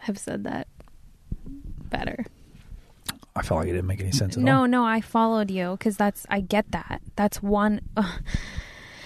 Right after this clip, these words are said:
Speaker 1: I struggle with that myself. It's like one day I think it's perfectly okay to treat myself to something, and then the next day I think that's absolutely ridiculous 'cause I don't need it. It's not a necessity, and I could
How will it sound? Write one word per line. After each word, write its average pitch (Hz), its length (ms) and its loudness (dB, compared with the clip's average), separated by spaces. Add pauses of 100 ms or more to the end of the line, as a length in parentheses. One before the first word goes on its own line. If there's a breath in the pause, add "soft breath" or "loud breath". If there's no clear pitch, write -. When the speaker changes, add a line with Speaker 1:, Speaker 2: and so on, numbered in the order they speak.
(500 loud breath)
Speaker 1:
I 202 120 4
struggle 214 440 4
with 202 180 2
that 190 180 -2
myself. 196 500 2
It's - 160 -2
like 196 180 4
one 202 240 4
day 196 480 4
I 196 80 2
think 196 280 2
it's 196 100 0
perfectly 196 560 0
okay 185 580 2
to 180 640 2
treat - 360 2
myself 190 400 -2
to 196 100 0
something, 185 600 0
and 196 180 0
then 185 100 4
the 185 100 6
next 185 300 2
day 185 160 2
I 185 60 0
think 185 240 0
that's 175 240 0 (160)
absolutely 185 600 2
ridiculous 180 600 0
'cause - 160 -2
I 175 120 0
don't 180 260 0
need 175 200 -2
it. 170 100 0
It's - 180 -6
not 170 160 -4
a 170 40 -2
necessity, 185 640 -2
and 180 100 0
I 175 80 -4
could 185 260 -2